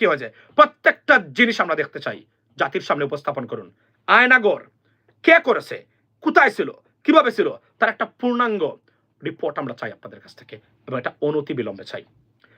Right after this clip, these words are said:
এই সরকারের এই প্রাক্কালে আবার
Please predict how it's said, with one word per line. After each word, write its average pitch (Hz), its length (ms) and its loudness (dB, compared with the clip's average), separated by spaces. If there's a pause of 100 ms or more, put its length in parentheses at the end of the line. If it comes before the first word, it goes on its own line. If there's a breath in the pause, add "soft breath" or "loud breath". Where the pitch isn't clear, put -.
(840 soft breath)
এই - 80 -2
সরকারের 196 440 0
এই 208 80 -2
প্রাক্কালে 214 300 0 (1600 soft breath)
আবার 180 180 6